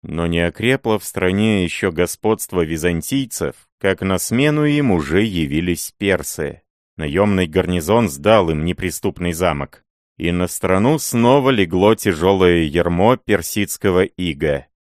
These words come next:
С этих пор между восточными римлянами и персами началась та жестокая борьба,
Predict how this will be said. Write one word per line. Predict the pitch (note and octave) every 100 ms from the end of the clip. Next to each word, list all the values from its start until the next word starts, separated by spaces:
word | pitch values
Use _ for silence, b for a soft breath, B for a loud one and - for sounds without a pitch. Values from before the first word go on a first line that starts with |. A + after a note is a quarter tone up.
| _
С | -
этих | F#2 - E2 -
пор | G2+ G#2+ G2+
между | E2+ D2 F2
восточными | E2 E2+ - G2 - F#2 F2+
римлянами | E2 G2 F#2 F2 F2 F2
и | - F2
персами | - G2 G#2+ G#2 - G2+
началась | F#2 F2 G2+ F#2+ G2+ -
та | - G#2+
жестокая | F2+ F2+ - - G2 - F2+ E2
борьба, | D#2+ D2 F#2 A#2